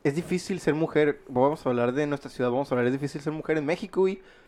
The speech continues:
Porque sí hay mucha violencia contra las mujeres. Y entiendo,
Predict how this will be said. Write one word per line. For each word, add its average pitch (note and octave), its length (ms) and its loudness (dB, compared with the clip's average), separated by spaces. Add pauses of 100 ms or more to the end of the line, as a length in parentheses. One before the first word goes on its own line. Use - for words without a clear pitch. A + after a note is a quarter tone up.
(240)
Porque C#3+ 220 0
sí C#3 120 0
hay C3 100 4
mucha D3+ 260 0
violencia B2+ 400 0
contra D#3 220 -4
las B2+ 80 2
mujeres. C#3 480 -2 (280)
Y D3+ 120 2
entiendo, D3+ 640 0